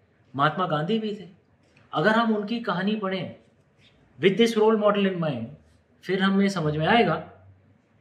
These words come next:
कि महात्मा गांधी, गौतम बुद्ध, प्रभु श्री राम अपने समाज के लिए बहुत अच्छा, अच्छे थे, अपने देश के लिए बहुत अच्छे, लेकिन उनकी जो जाति जिंदगी थी तीनों के, हम देख सकते हैं,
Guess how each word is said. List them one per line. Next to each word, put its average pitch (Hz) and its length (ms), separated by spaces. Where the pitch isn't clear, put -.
कि 196 420
महात्मा 110 360
गांधी, 196 440
गौतम 123 300
बुद्ध, 165 400
प्रभु 147 240
श्री 185 180
राम 190 220
अपने 226 200
समाज 180 380
के - 80
लिए 240 120
बहुत 220 200
अच्छा, 202 220
अच्छे 165 240
थे, 156 160
अपने 175 220
देश 196 260
के 233 100
लिए 226 80
बहुत 208 180
अच्छे, 190 180
लेकिन 170 300
उनकी 208 320
जो 233 180
जाति 240 440
जिंदगी 156 420
थी 110 260
तीनों 160 240
के, 127 100
हम 139 200
देख 185 160
सकते - 280
हैं, - 80